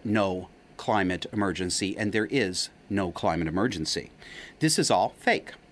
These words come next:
It was made up by liars and carried out by gullible, weak-charactered, largely boomer leftists and millennials who have no sense of identity outside of pretending to be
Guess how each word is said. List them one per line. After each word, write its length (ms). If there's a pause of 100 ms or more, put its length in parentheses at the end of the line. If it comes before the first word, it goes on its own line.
(1000)
It 80
was 160
made 180
up 140
by 140
liars 440
and 180
carried 380
out 460 (260)
by 160
gullible, 720 (100)
weak-charactered, 1200 (140)
largely 580
boomer 600 (120)
leftists 680
and 160
millennials 680 (320)
who 100
have 160
no 380
sense 340
of 100
identity 640
outside 460
of 120
pretending 540
to 120
be 360